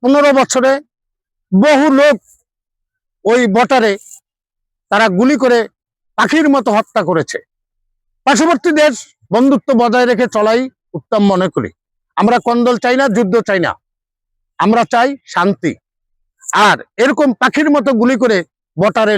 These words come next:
লোক ফেলে দেওয়া, এটা কখনোই মেনে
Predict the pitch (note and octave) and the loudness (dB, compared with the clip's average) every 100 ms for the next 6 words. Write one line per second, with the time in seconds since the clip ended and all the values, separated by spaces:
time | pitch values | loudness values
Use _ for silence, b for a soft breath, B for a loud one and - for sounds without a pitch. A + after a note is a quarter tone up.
0 | G3+ A3+ - G3+ A3+ G#3 G3+ D#3 - _ | 0 -2 -4 -2 0 0 0 0 -4 _
1 | _ _ _ _ _ _ _ _ _ - | _ _ _ _ _ _ _ _ _ -6
2 | G3 G3 E3 - _ _ - G3 A3 A#3+ | -2 0 0 -4 _ _ -6 -2 0 0
3 | C4 C4+ B3 _ _ _ - D#3+ G3 G#3+ | 0 -4 -12 _ _ _ -4 0 2 2